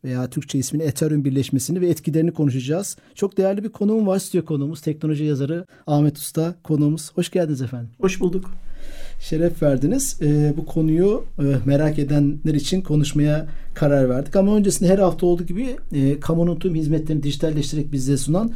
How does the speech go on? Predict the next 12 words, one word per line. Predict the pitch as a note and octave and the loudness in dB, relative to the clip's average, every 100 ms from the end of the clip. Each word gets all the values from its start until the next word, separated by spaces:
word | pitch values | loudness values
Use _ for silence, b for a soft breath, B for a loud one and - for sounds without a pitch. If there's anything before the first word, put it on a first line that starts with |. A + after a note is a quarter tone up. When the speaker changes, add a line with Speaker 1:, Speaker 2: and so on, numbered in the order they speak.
| B B | B B
Speaker 1:
Türkiye | - F3+ E3+ D3+ | -2 -2 0 2
gov | E3+ | 2
T | E3 D#3 | 2 2
R'den | C3+ C3+ C3 | 0 2 2
bir | D#3+ | 2
hizmeti | C#3+ C3 B2+ G3 A3+ B B | 2 0 0 0 -2 B B
Dijital | E3 - E3 | -2 0 0
Türkiye | D3+ D3+ D3+ | 0 -2 -2
ekibinden | C3 C#3+ | 0 0
Ayşe | E3 C#3 D#3+ | 0 0 0
Tarun'dan | C#3+ C#3 E3+ F3 | 0 2 2 0
dinleyeceğiz. | D3 C#3 A2+ F#3 A3 | 0 0 2 0 0